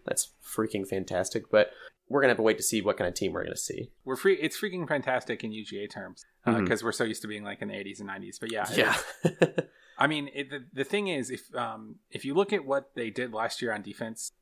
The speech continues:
Speaker 2: I mean, it was not that impressive.
Speaker 1: No, not at
Speaker 2: We
Speaker 1: all.
Speaker 2: were at, uh, rushing S and P Plus one oh nine. <laughs> And if you recall in the Missouri game, that was a
Speaker 1: Yeah.
Speaker 2: pretty big game for us offensively. Uh, even our very bad def-, our offense last year was, was still able to move the ball on them. Passing S and P Plus seventy-two,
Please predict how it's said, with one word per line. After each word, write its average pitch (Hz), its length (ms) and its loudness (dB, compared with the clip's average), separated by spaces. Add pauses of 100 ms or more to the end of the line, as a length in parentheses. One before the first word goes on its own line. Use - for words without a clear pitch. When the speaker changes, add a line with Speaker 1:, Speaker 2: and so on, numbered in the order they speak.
Speaker 2:
I 113 80 -2
mean, 113 180 -4
it 117 100 -6
was 120 160 -4
not 123 180 4
that 110 140 0
impressive. - 440 -4 (140)
Speaker 1:
No, 87 240 4
not 82 140 2
at 87 60 2
Speaker 2:
We 127 80 4
Speaker 1:
all. 123 60 0
Speaker 2:
were 120 160 0
at, 117 240 -2 (160)
uh, 107 540 0 (160)
rushing 135 300 2
S 143 120 -4
and - 80 -18
P 143 80 -2
Plus 135 300 0
one 123 140 2
oh 123 80 2
nine. 110 500 -4
<laughs> - 40 -4 (460)
And - 80 0
if 113 160 -2
you 123 80 -2
recall 117 440 6
in 113 40 4
the 113 60 0
Missouri 107 380 2
game, 110 420 0
that 107 160 2
was 104 140 -2
a 104 80 -2 (100)
Speaker 1:
Yeah. - 180 -2
Speaker 2:
pretty 120 200 6
big 107 180 0
game 107 180 4
for 113 140 6
us 107 140 6
offensively. 117 680 2 (400)
Uh, 104 240 6
even 113 180 2
our 104 220 6
very 104 240 2
bad 101 300 4
def-, 101 280 -2
our 110 240 8
offense 104 320 0
last 107 280 0
year 110 120 0
was, 107 200 -6 (320)
was 113 160 0
still 113 180 2
able 107 220 0
to 107 40 -6
move 110 140 -8
the - 60 -12
ball 107 140 2
on 110 120 -2
them. 110 240 -4 (120)
Passing 127 340 2
S 120 100 -2
and 127 100 0
P 117 120 -8
Plus 113 200 -2
seventy-two, 160 640 -2